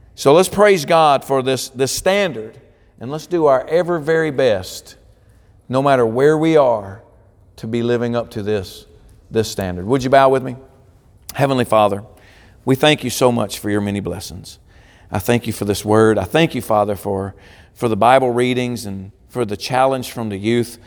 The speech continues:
to do that. What a blessing it's been. Father, I thank you so much for each and every one that's gathered here. Now, Father, I pray that we're receptive to, to what the Word has told us. Dear Heavenly Father, that our condition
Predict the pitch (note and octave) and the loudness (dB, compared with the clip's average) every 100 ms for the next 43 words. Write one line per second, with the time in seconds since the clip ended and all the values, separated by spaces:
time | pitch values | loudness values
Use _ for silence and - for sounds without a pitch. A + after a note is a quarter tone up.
0 | - - _ - G2+ B2+ B2 A#2 A#2 G#2+ | -20 -20 _ -12 -4 0 2 2 2 0
1 | A#2+ A2 G#2+ A2+ A#2 G#2 F2+ - F#2 E2 | -2 0 2 0 0 -6 -8 -8 -6 -6
2 | F2 G2+ - - - - - - - _ | -8 -16 -20 -20 -20 -20 -20 -20 -20 _
3 | - C#3 C3 A#2 A2 C#3 C#3+ B2+ - C#3+ | 0 2 4 2 0 -6 -4 -8 -4 0
4 | C#3 B2 A2 - A#2 A#2 A2+ A2+ G#2+ G#2+ | 0 0 -6 -6 -6 -6 -6 -4 -4 -6
5 | A2+ G2+ - G#2+ A2 G#2+ G2+ G2+ F#2 F2+ | -6 -8 -8 -4 -4 -4 -6 -8 -8 -14
6 | - _ _ - - - _ - - - | -20 _ _ -20 -20 -20 _ -20 -8 0
7 | C#3+ C#3+ B2+ - C#3+ C#3+ B2 A#2+ A2+ - | 2 4 4 2 0 0 0 -2 -4 -2
8 | C3+ B2+ - G2 F#2 - - A2+ G#2 G2 | 0 -2 -4 -12 -12 -14 -6 -4 -4 -8
9 | _ _ _ _ - D3 D3 F3 D#3+ D3+ | _ _ _ _ -6 -2 2 2 0 2
10 | E3 E3+ D3+ - E3+ A3+ G#2 F#2+ - - | 4 4 0 -2 -2 0 -6 -10 -14 -16
11 | _ _ - _ _ _ C3 C#3+ C#3+ C#3 | _ _ -20 _ _ _ -2 0 0 2
12 | D3 C#3 C3 C#3+ E3+ D#3 C#3 F#3 F#3+ C3+ | 2 2 4 4 2 -2 2 2 0 -6
13 | A2+ G#2+ | -6 -10